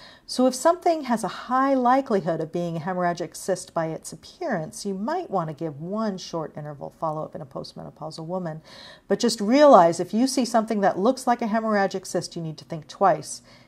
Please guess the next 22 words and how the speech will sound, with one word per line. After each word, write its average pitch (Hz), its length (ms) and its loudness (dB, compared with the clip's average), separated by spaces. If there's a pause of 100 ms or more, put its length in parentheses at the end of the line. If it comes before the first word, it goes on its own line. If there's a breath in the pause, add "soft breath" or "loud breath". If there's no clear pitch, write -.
(100)
If 175 180 -6
the 185 80 0
woman 180 260 0
gives 180 220 -4
a 196 60 0
history 156 440 -8
of 160 140 -12
being 156 160 -10
postmenopausal, 156 880 -10
this 131 180 -14
is - 160 -14
not 156 480 -8
a 170 60 -8
normal 160 340 -8
finding 156 320 -10
in 151 80 -12
a 147 40 -16
postmenopausal 151 760 -10
woman. 156 340 -8 (600 loud breath)
If 165 140 -4
she's - 320 -6
forty, 262 640 2